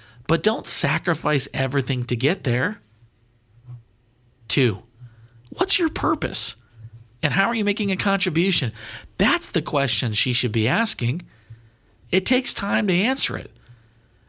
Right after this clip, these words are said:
Don't wait until retirement to find out what it means to you. Three, a scarcity mindset rarely wins, and it rarely makes any friends.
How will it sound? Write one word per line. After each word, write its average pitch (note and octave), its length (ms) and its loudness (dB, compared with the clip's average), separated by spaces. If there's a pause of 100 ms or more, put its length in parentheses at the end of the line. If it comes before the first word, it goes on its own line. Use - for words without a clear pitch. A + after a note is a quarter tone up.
(120)
Don't G#3 220 -2
wait B3+ 160 -4
until F3+ 240 2
retirement D#3+ 680 0
to C#3 80 0
find C#3 320 0
out - 120 -2
what C3+ 160 2
it A#2 80 -4
means C3+ 380 -2
to - 100 -2
you. F#3+ 380 -2 (720)
Three, - 440 -4 (680)
a D3 80 0
scarcity G3+ 640 2
mindset D#3+ 540 2
rarely D3+ 500 4
wins, D3 600 2 (720)
and D#3 160 4
it E3+ 80 0
rarely G3+ 460 4
makes G3 320 2
any G#3 160 2
friends. G3 600 2